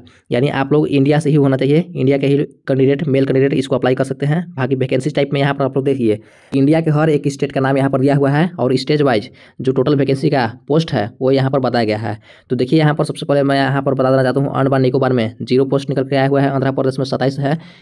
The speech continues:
इसी प्रकार से सभी स्टेट का यहाँ पर दिया गया है कि कितना है। यहाँ पर देखते हैं झारखंड में भी मैं आप लोगों को बता दूँ तो यहाँ पर उनतीस सीट है,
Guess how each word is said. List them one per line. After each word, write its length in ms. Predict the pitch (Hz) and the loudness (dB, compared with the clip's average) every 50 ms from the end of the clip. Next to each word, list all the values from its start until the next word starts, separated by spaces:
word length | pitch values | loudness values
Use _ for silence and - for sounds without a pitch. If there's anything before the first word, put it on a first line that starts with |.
| _ - | _ -8
इसी 180 | 131 135 - 165 | -6 -4 -2 -2
प्रकार 240 | 165 156 147 156 | -2 0 0 0
से 180 | 151 - 165 165 | 0 0 0 0
सभी 280 | 160 - 143 131 143 139 | 0 0 0 2 2 0
स्टेट 200 | 139 - 139 131 | 0 0 -2 -2
का 80 | - 131 | 0 0
यहाँ 200 | 127 123 131 131 | 0 0 0 0
पर 240 | 131 127 113 110 107 - - - - _ _ - | 0 0 0 0 -2 -6 -12 -20 -20 _ _ -2
दिया 180 | 123 127 135 | 0 2 2
गया 160 | 139 139 135 | 2 2 2
है 100 | 135 139 | 2 0
कि 140 | 139 139 139 131 131 - - | 0 0 -2 -2 -4 -6 -6
कितना 240 | - - 139 143 143 | -4 -2 0 2 2
है। 160 | 143 143 151 | 2 2 2
यहाँ 160 | 147 131 131 | 2 0 0
पर 100 | 131 135 | 0 -2
देखते 260 | 127 127 - - - 143 | -2 -2 -4 -2 -2 -2
हैं 80 | 139 | -2
झारखंड 440 | 131 135 123 127 123 123 - 147 143 | -2 -2 -4 -4 -2 -2 -2 0 0
में 140 | 139 143 135 | 0 0 2
भी 80 | 139 | 2
मैं 160 | 143 143 139 139 | 2 2 0 0
आप 100 | 135 139 | 0 0
लोगों 120 | 135 135 | 0 2
को 60 | 131 | 2
बता 100 | 135 131 | 2 2
दूँ 160 | 135 151 185 | 2 0 0
तो 120 | 175 - - | -2 -4 -4
यहाँ 160 | 127 131 135 | -2 -2 -2
पर 80 | 139 135 | 0 0
उनतीस 420 | 123 123 123 123 143 151 151 - | 0 0 0 0 -2 -2 -4 -4
सीट 200 | - 135 135 135 | -2 -2 -2 0
है, 180 | 139 143 139 156 | 0 0 -2 -2